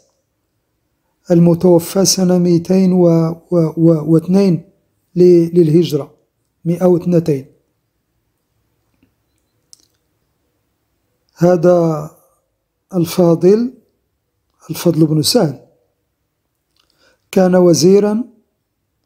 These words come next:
وكذا قائدا للمأمون العباسي الخليفة المعروف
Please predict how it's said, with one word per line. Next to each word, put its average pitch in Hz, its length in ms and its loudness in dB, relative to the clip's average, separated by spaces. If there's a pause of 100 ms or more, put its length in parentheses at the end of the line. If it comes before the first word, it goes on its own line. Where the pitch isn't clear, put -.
(540)
وكذا 170 380 0
قائدا 196 840 -2 (1040)
للمأمون 175 840 2 (840)
العباسي 165 920 -2 (1700)
الخليفة 185 520 0
المعروف 160 540 -4